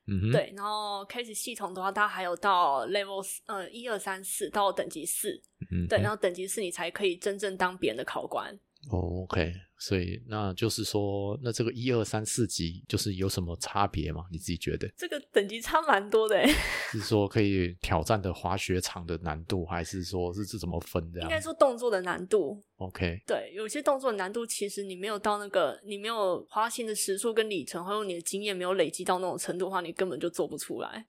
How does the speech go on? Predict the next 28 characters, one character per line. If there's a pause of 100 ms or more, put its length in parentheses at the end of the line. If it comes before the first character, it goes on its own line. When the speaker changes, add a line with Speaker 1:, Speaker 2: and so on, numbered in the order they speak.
Speaker 1:
哦， (160)
这
个
就
是
Speaker 2:
对，
所
以
等-，
光
是
等
级
一
到
二
就
已
经
是
很
大
的
一
个
落
差
了。